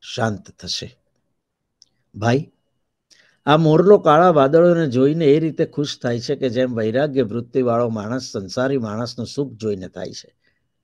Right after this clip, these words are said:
આ વાદળોની ગર્જના સાંભળીને મને થાય છે કે મારી જાનકી ક્યાં હશે, કેમ હશે? આકાશમાં ચમકતી વીજળી દુષ્ટજનની પ્રીતિના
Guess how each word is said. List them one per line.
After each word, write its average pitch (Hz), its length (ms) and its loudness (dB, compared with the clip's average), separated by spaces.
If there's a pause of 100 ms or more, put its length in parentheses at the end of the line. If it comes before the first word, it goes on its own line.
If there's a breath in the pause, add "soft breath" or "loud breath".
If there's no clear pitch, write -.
(400)
આ 135 80 2
વાદળોની 196 560 6
ગર્જના 151 440 0
સાંભળીને 160 460 -2
મને 143 240 -2
થાય 120 280 -4
છે 143 160 -6
કે - 180 -6
મારી 123 240 -4
જાનકી 107 520 -8
ક્યાં 131 360 -8
હશે, 113 440 -8 (140)
કેમ 147 340 -4
હશે? 107 360 -14 (1040)
આકાશમાં 127 560 -4
ચમકતી 123 480 -6
વીજળી 123 380 -2
દુષ્ટજનની 135 720 -4
પ્રીતિના 131 640 -6